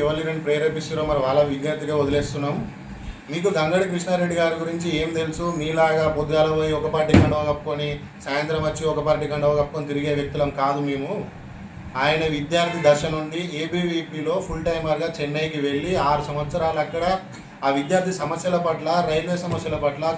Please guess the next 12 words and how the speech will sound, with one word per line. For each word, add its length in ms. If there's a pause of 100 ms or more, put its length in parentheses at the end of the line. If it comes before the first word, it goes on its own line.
కృషి 320
చేసి, 320 (140)
వాళ్లకు 420 (360)
విజయాలను 440
సాధించి, 540 (840)
దాని 260 (120)
తర్వాత 340 (140)
క్రమం 320
ఏదైతే 320
ఉన్నదో, 340
అప్పుడు 260 (140)
చెలో 220